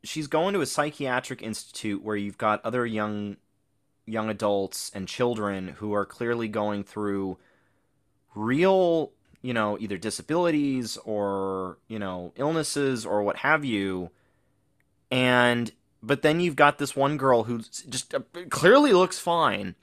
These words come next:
Her only thing is, "I don't remember being possessed by a demon, but I'll flaunt that in front of an autistic girl,"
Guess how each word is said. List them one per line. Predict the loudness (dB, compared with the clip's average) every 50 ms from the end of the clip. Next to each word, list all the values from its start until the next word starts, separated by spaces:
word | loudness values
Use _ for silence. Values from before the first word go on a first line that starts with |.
| _ _ _ _ _ _ _ _ _ _ _ _ _ _ _ _ -8
Her | -4 2 6 8 10 10
only | 8 8 6 2
thing | 2 2 2 2 2 2 0 0 2
is, | 4 4 6 6 6 6 4 2 -2 -6 _ _ _ 0
"I | 0 2
don't | 4 6 6 6 6 6
remember | 4 4 4 4 4 4 2 2
being | 2 0 -2 -2 -2
possessed | -2 -2 2 4 4 4 2 2
by | 2 2 2
a | 2 2
demon, | 0 0 0 0 0 0 0 0 -2 -4 0 4
but | 6 6 6 6
I'll | 6 2 2
flaunt | 0 -2 -10 -8 -2 2 4 4 4 4 4
that | 4 4 4 2 0
in | -2
front | -2 0 2 2 2
of | 2 2
an | 2
autistic | 2 2 0 0 -4 -4 -4 -4 -4 -6 -6
girl," | -6 -6 -4 -4 -4 -4 -6 -8 -10